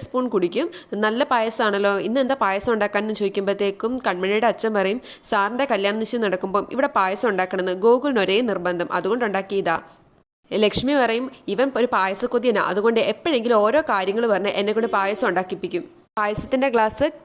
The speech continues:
കൃഷി കൺമണിയുടെ കയ്യിൽ കൊടുത്ത് എല്ലാവരോടും യാത്ര പറഞ്ഞ് അവിടുന്ന് പോകും. കൃഷി പോയി കഴിയുമ്പോഴത്തേക്കും ഗോകുൽ ചോദിക്കുന്നുണ്ട്,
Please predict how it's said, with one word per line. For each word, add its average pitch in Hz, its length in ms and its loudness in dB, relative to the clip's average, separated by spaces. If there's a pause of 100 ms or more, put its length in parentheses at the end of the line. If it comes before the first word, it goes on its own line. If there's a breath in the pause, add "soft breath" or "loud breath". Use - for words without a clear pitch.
(200)
കൃഷി 233 300 0
കൺമണിയുടെ 220 460 4
കയ്യിൽ 247 160 2
കൊടുത്ത് 202 300 2
എല്ലാവരോടും 202 420 0
യാത്ര 190 260 0
പറഞ്ഞ് 208 160 2
അവിടുന്ന് 196 260 0
പോകും. 185 280 4
കൃഷി 214 260 0
പോയി 208 180 4
കഴിയുമ്പോഴത്തേക്കും 220 580 2 (100)
ഗോകുൽ 196 380 2
ചോദിക്കുന്നുണ്ട്, 196 460 -2